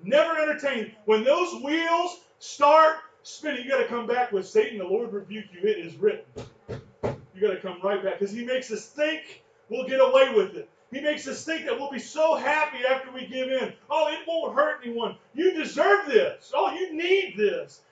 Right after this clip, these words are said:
You can't function without it. You need this drug or this substance or this material possession.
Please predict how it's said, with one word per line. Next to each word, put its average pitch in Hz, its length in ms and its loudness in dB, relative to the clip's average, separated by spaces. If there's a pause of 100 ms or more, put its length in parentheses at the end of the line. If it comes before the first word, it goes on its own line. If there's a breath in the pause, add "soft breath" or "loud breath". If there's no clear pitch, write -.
(100)
You 349 140 -4
can't 349 300 -4
function 349 380 -2
without 269 420 2
it. - 80 -4
You 302 80 -12
need 160 200 -8
this - 180 -10
drug 311 400 4
or - 200 0 (160)
this 269 220 -8
substance 339 480 -2
or 247 80 -8
this 302 220 -10
material 294 420 -6
possession. 277 720 -4